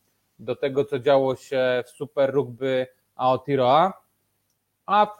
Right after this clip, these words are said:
w Super, e, Rugby w Nowej Zelandii działo się wiele. Były dwa mecze. E, Chiefs w sobotę, e, o dziewiątej czasu polskiego podejmowali Blues,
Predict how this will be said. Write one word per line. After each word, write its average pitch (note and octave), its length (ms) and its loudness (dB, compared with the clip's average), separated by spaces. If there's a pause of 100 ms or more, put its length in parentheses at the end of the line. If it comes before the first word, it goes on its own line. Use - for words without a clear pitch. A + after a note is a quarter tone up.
w E3+ 520 -2
Super, E3+ 960 0
e, D3 340 0
Rugby C#3+ 720 2
w B2 40 -10
Nowej C#3 320 0
Zelandii C#3 440 -4
działo C#3 380 2
się C3+ 480 -6
wiele. B2+ 320 0
Były C3+ 280 0
dwa A#2+ 200 0
mecze. D3 540 2 (440)
E, B2+ 400 -4
Chiefs - 580 -4 (160)
w - 60 -20
sobotę, C#3 640 2 (420)
e, B2+ 240 -8
o C#3 120 -6
dziewiątej C#3 540 0
czasu C#3 220 -8
polskiego C3+ 480 -4
podejmowali B2+ 680 -2
Blues, F3+ 400 0